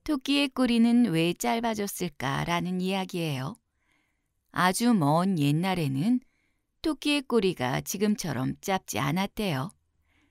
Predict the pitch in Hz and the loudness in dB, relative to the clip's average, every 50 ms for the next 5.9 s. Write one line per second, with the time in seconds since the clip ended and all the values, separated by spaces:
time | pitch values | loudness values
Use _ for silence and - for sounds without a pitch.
0 | _ _ _ _ _ _ - 196 208 214 - 247 247 247 247 240 240 233 190 156 | _ _ _ _ _ _ 0 0 0 4 6 8 8 8 8 8 6 4 2 0
1 | - - 196 196 - - 180 190 165 151 139 135 147 202 - _ _ _ _ _ | 0 0 -2 -2 -2 0 -2 -2 0 0 -2 -2 -4 -6 -8 _ _ _ _ _
2 | _ _ _ _ - - 254 233 - - 226 226 226 226 - 214 202 170 156 139 | _ _ _ _ -4 -2 -2 -2 0 2 2 2 2 2 0 -2 -2 -2 -2 -2
3 | 127 131 143 - 226 220 214 220 220 208 139 170 151 147 - - 131 - - - | -2 -6 -4 -2 -2 0 0 0 0 -2 -2 -4 -6 -6 -8 -10 -12 -12 -10 -8
4 | - 165 233 330 _ _ _ _ _ _ _ _ _ _ - - 160 147 135 131 | -6 -6 -6 -8 _ _ _ _ _ _ _ _ _ _ -16 -12 -8 -8 -8 -8
5 | - - 165 165 165 170 165 156 147 - - - 123 127 127 175 254 330 | -6 -2 -2 -2 0 0 0 -2 -2 -6 -10 -8 -8 -6 -4 -4 -4 -4